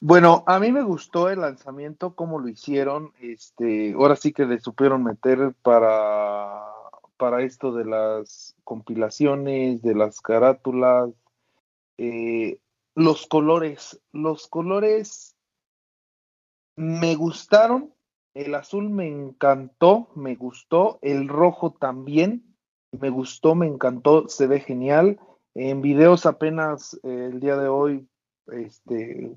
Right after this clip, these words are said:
por cuestiones X y Y, apenas hoy me iba a poner a ver videos de unboxing y demás de estos youtubers, eh, famosos que ya los tienen, que ya los están, este, desembolsando.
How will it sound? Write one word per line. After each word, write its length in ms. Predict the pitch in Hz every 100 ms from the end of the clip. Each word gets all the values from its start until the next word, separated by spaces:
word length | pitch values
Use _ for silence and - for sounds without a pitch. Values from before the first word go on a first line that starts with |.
| _
por 220 | 123 113
cuestiones 580 | - 123 147 139 135 -
X 360 | 139 135 135 -
y 180 | 131
Y, 160 | 143 147 - - - _
apenas 460 | 120 117 143 139 156
hoy 160 | 156
me 80 | 160
iba 140 | 147
a 60 | 143
poner 220 | 135 139
a 80 | 139
ver 160 | 139 135
videos 460 | 131 139 139 127
de 80 | 123
unboxing 760 | 117 123 147 147 - 151 135
y 80 | 131
demás 500 | 120 120 139 143 131
de 280 | 127 123 123
estos 280 | 127 131 123
youtubers, 800 | 131 127 135 127 127 113 - - _ _ _
eh, 680 | 110 113 110 110 110 113 110
famosos 580 | - 117 147 180 175 147
que 120 | -
ya 120 | 127 143
los 240 | 143 -
tienen, 340 | 147 196 180
que 140 | 131 123
ya 100 | 135
los 220 | 143 135
están, 400 | 110 - 131 131
este, 560 | 120 - - 117 - - -
desembolsando. 1300 | - 110 117 123 110 113 113 143 147 151 147 147 147